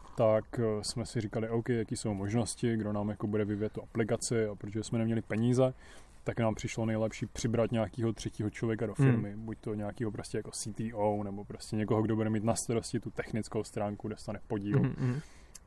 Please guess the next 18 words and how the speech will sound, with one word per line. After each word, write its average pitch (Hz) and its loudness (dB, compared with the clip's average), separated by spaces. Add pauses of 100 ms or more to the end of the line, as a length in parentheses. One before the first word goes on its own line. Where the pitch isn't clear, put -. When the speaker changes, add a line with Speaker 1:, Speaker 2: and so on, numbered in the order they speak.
(120)
Speaker 1:
A 113 8 (1200)
kamarád 123 4
mě 127 -2
propojil 120 4
s 110 2
jedním 117 2
vývojářem, 127 4
který 131 2
Speaker 2:
Mhm. 117 2
Speaker 1:
měl 110 0
malou, 107 0
malou 107 -4
firmu 110 -2
brněnskou 104 -2
na 107 0
vývoj 104 -2
aplikací 113 -4
právě, 110 2